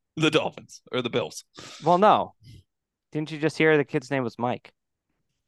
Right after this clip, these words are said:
Speaker 2: You just, we just flushed that out. You're late. Shaq Lawson's third on the depth chart at right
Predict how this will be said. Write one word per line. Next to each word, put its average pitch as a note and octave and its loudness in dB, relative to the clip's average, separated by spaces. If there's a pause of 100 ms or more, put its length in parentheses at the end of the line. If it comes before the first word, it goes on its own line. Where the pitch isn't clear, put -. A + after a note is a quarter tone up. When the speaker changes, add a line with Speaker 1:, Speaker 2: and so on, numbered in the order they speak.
(680)
Speaker 2:
You C#3 -8
just, C#3 -2 (180)
we C#3 -2
just C#3 -2
flushed - 0
that A#2+ 2
out. A#2 2
You're C#3 -2
late. A2 -6 (520)
Shaq - 0
Lawson's C#3+ 2 (220)
third F#3+ 6
on A#3 6
the C#3 2 (120)
depth A#2+ -6
chart G#3+ 2 (260)
at C#3+ 0 (1400)
right C3 2